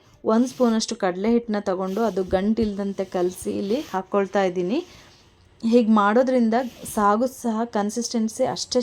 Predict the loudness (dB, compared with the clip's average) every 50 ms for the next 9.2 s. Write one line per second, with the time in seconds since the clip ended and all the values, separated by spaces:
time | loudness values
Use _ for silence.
0 | 0 -2 -2 -2 -2 -2 -2 -2 -2 -4 -4 -4 -4 -6 -4 -2 -2 -2 -2 -2
1 | -4 -4 -4 -4 -2 -2 -2 -4 -4 -6 -8 -8 -6 -4 -4 -4 -4 -4 -4 -4
2 | -4 -4 -4 -4 -6 -8 -8 -8 -14 -20 -20 -20 -20 _ _ _ -4 -2 -2 -2
3 | -2 -4 -4 -8 -10 -6 -2 0 0 0 2 4 4 4 4 2 -2 0 0 0
4 | 2 2 0 0 0 -2 -2 -2 -2 -4 -4 -4 -4 -6 -4 -2 0 0 2 0
5 | 0 -2 -4 -6 -6 -6 -4 -6 -4 -4 -2 0 2 2 2 2 0 -2 -4 -4
6 | -4 -2 -2 -4 -4 -6 -6 -6 -10 _ _ _ _ _ _ _ -12 -2 0 2
7 | 2 2 0 -4 -6 -2 0 0 0 0 -2 -4 -4 -4 -2 -2 -2 -4 -4 -6
8 | -6 -6 -6 -6 -8 -12 _ _ _ _ _ _ _ _ _ _ 0 2 4 4
9 | 4 4 2 -2